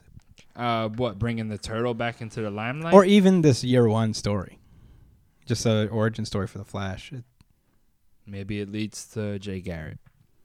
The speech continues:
Speaker 2: Nope. 'Cause
Speaker 1: <laughs>
Speaker 2: that's a d-, that's a Doomsday Clock thing.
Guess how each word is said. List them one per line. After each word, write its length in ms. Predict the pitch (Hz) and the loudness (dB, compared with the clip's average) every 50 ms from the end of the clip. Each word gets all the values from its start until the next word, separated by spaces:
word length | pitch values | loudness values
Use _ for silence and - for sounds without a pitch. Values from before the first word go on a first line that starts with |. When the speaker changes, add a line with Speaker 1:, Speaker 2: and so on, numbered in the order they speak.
| _ _ _ _ _ _ _ _ _ _ _ _ _ | _ _ _ _ _ _ _ _ _ _ _ _ _
Speaker 2:
Nope. 240 | - 98 101 - - - - _ _ _ _ _ _ _ _ _ _ _ _ - | -6 -6 -6 -6 -6 -10 -14 _ _ _ _ _ _ _ _ _ _ _ _ -6
'Cause 320 | 131 127 92 - - - | -4 -4 -2 -2 -4 -2
Speaker 1:
<laughs> 40 | - | 0
Speaker 2:
that's 200 | 123 120 - - | 0 0 0 0
a 40 | 113 | -4
d-, 80 | 107 - - _ _ | -10 -12 -14 _ _
that's 220 | - - 120 113 - | -4 -4 -4 -4 -4
a 40 | |
Doomsday 380 | 104 104 101 98 101 101 - 107 | -6 -8 -8 -8 -8 -10 -14 -16
Clock 240 | - - - - - | -14 -14 -16 -16 -14
thing. 220 | - 110 107 127 | -12 -12 -12 -12